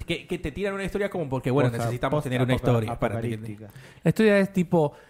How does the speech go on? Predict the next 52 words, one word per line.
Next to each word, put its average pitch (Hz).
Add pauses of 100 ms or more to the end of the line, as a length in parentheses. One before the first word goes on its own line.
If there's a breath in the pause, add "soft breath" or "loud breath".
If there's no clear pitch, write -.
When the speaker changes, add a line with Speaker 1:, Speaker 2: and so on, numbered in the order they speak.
(160 loud breath)
Speaker 3:
para 143
desbloquear 139
el 160
próximo 131
guarida 139
o 117
en 113
estación, 151
que 151
yo 151
tenés 139
que -
ir 135
a 120
hacer 131
esto, 147
lo 143
otro, 165
y 139
haces -
un 127
par 135
de 135
misiones 151
y -
la 113
desbloqueaste 127
y -
Speaker 1:
Es 143
Speaker 3:
ya 143
Speaker 1:
que 220
Speaker 3:
está. 233
Speaker 1:
¿sabes 220
qué 214
pasa? 226
Que 165
es -
ese 190
tipo 202
de 170
historia 156
en 185
donde 120
que 131
no 131
me, 160
que -
no 120
me 143
gusta, 165
en 151
donde, 113